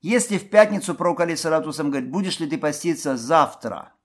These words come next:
Речь идёт о дополнительном посте? Да. "Будешь ли ты поститься завтра, завтра после пятницы, что суббота?"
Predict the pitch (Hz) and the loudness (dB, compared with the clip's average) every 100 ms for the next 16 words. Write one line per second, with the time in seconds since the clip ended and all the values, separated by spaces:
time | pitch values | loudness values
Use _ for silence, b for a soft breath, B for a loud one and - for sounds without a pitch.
0 | _ _ _ _ 123 160 180 170 156 151 | _ _ _ _ -8 -6 -4 -4 -4 -2
1 | 165 180 165 143 143 - 165 170 110 123 | -2 -2 -6 -4 -6 -6 -10 -10 -12 0
2 | 143 98 - - 156 160 165 160 156 165 | 2 2 -8 -6 -6 -4 -6 -6 -6 -4
3 | 165 160 147 170 160 - 147 165 170 160 | -6 -6 2 4 4 0 0 4 4 2
4 | 151 139 143 160 156 147 135 156 131 - | -6 -8 -2 -2 -2 -8 -8 -10 -10 -4
5 | 131 143 185 185 202 214 | -4 -2 -2 2 0 0